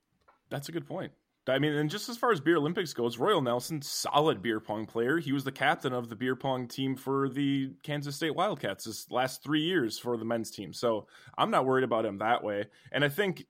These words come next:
you wanna talk about guys that can drink, like Robert Tonyan, uh, Mercedes Lewis, obviously the hybrid. We love that.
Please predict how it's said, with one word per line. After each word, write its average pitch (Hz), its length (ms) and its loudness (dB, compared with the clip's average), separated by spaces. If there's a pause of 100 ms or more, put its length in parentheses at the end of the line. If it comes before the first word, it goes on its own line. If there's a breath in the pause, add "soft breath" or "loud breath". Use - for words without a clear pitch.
(160)
you 135 80 -4
wanna 151 160 0
talk 143 240 0
about 123 180 0
guys 117 240 0
that 120 140 0
can 107 160 -6
drink, 107 360 -4
like 107 240 -4 (120)
Robert 113 400 2
Tonyan, 113 640 0 (640 soft breath)
uh, - 20 -20 (420)
Mercedes 117 520 0
Lewis, 117 260 2
obviously 110 380 0
the 107 60 0
hybrid. 113 580 0
We 85 60 -10
love 110 360 2
that. 107 420 -2